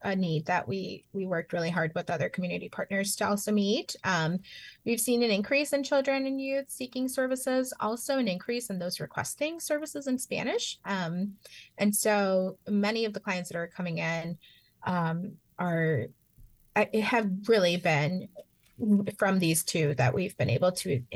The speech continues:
seen an increase in that. Um, we've also had families that have been experiencing family separation due to their, uh, fleeing their country of origin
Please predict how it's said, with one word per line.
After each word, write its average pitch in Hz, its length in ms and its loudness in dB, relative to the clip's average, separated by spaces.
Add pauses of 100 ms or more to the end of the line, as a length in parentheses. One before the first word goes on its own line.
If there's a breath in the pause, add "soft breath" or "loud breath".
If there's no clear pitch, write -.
seen 190 300 -2
an - 100 0
increase - 460 -2
in - 80 0
that. 101 400 0
Um, 175 360 0 (240)
we've 190 160 2
also 247 300 2
had 208 240 2
families 180 440 0
that 175 220 -2
have 160 380 -6
been 175 340 -2 (380 loud breath)
experiencing 202 640 0
family 180 260 -2
separation 285 720 -2
due 233 220 -6
to 233 160 -8
their, 202 560 2
uh, 185 240 -4
fleeing 233 320 -2
their 214 120 -2
country 214 360 -2
of 208 100 -4
origin 185 640 -2